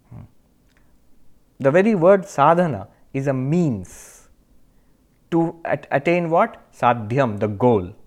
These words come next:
If you have a goal to attain, that something is remaining to be attained, then sadhana will help.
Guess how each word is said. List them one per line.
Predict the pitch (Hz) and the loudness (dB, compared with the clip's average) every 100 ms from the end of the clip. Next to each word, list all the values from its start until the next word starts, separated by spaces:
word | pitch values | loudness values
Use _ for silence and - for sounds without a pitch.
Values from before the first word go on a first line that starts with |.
| - _ _ - - _ | -20 _ _ -20 -20 _
If | 139 - | -8 0
you | |
have | 165 151 | 2 2
a | |
goal | 107 127 226 285 | 2 6 8 6
to | - 139 | 4 2
attain, | 110 113 101 | 2 0 -2
that | 113 | -4
something | 160 180 202 | -4 -4 -4
is | 175 113 | -4 -2
remaining | 131 180 214 208 | 2 6 6 4
to | - | 0
be | 113 | -4
attained, | 98 - 87 - _ - | -4 -6 -10 -14 _ -4
then | 147 | 0
sadhana | 156 165 175 147 | 4 4 4 2
will | 104 | 0
help. | 98 101 | -4 -6